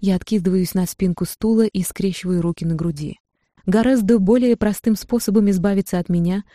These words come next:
было бы согласиться поговорить со своей бабушкой. Лия рычит и топает обратно за свой стол. Она долго совещается со своим коллегой, а я в это время изо всех сил молюсь, чтобы угроза полиции была пустышкой.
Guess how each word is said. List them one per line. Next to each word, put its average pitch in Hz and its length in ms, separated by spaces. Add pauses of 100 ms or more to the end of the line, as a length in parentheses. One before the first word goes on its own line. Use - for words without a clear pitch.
(280)
было 185 220
бы 180 180
согласиться 180 600
поговорить 165 500
со 180 140
своей 170 440
бабушкой. 180 680 (960)
Лия 185 400
рычит - 520 (120)
и 202 100
топает 233 540
обратно 180 480
за 165 160
свой 156 240
стол. - 400 (680)
Она 196 180
долго 226 300
совещается 202 560
со 175 120
своим 170 300
коллегой, 214 580 (320)
а 180 140
я 214 300
в 202 60
это 214 180
время 202 260
изо 170 160
всех 170 240
сил 208 240
молюсь, 175 520
чтобы 156 340
угроза 160 320
полиции 170 420
была 160 240
пустышкой. - 720